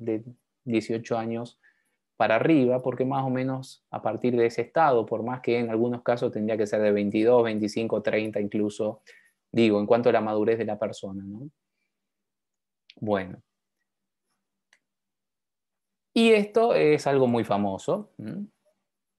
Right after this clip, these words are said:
¿De dónde surge la palabra masoquismo?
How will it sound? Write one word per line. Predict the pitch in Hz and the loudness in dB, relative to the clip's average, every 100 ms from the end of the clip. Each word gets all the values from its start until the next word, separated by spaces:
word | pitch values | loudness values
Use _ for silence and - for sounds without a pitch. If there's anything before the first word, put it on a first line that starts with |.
| _ _ | _ _
¿De | 147 156 | 0 4
dónde | 202 220 214 | 4 2 0
surge | - 175 165 165 | 2 2 2 2
la | 151 | 2
palabra | 139 127 139 139 135 | 2 2 2 2 0
masoquismo? | 120 - 113 - 120 110 104 101 98 98 | -2 -4 -8 -6 -4 -4 -6 -12 -12 -12